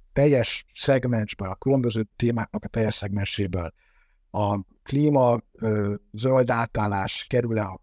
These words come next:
kampány középpontjába, vagy más témák, azt már el lehet dönteni, és azt látjuk, hogy mondjuk kétezer-tizenkilencben,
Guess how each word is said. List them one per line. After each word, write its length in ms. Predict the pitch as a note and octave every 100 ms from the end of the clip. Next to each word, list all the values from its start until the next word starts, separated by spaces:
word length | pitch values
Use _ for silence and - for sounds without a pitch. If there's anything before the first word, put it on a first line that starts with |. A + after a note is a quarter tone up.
| -
kampány 580 | - - _ - F2+ F2+ -
középpontjába, 840 | G2+ F#2+ - F#2 - F#2 G2 F#2
vagy 160 | F#2 F#2+
más 260 | G2 F2+
témák, 500 | - G2+ C#3+ D#3+ - _ _ _ -
azt 240 | C3 -
már 220 | D3 C#3
el 180 | C#3 C3
lehet 280 | B2+ A#2+ A#2
dönteni, 460 | A#2+ A2+ G#2 A2 A#2+
és 140 | -
azt 200 | C3 -
látjuk, 580 | C#3 C#3 - - C#3 -
hogy 140 | C3
mondjuk 240 | B2+ B2 -
kétezer-tizenkilencben, 1600 | C3+ - A#2+ A2 - A#2 G#2 - A2 A#2+ C3 B2+ C#3 D3 D3+